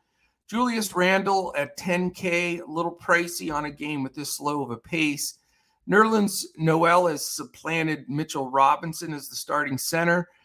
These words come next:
but I still hate the situation there. You know, even though Robinson, uh, didn't start, he came off the bench,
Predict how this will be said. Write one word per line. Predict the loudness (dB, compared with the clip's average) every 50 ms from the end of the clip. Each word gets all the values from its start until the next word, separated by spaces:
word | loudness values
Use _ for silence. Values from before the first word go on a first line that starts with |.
| _ _ _ -2
but | 2 2 2 0 -2 -6
I | -6 -4
still | -4 -6 -4 0 4 6 6 6 4
hate | 2 0 -2 -2 -2 -4 -8
the | -8 -6
situation | -6 -6 -6 -8 -8 -8 -6 -2 -2 -2 -2 -4 -4 -4 -2
there. | 0 0 0 2 0 0 0 -2 -6 _ _ _ _ _ _ _ -8
You | -4 0
know, | 0 0 0 0
even | -4 -6 -2 -2 2
though | 4 4 4 6
Robinson, | 6 6 8 8 6 6 2 -4 -4 -4 -4 -4 -2 -2 -2 -4 -6 -8 _ _ _ _ _ _ _ _
uh, | -6 -4 -4 -4
didn't | -2 -4 -4 -2 -2 -2 -2
start, | -2 -2 2 4 6 6 6 6 4 0 -8
he | -18 -18 -18 -18
came | -14 -10 -8 -6 -2 0
off | 2 2 2 0 -2 -10
the | -12
bench, | -6 -4 -4 -4 -4 -6 -8 -12 -12 -14 -14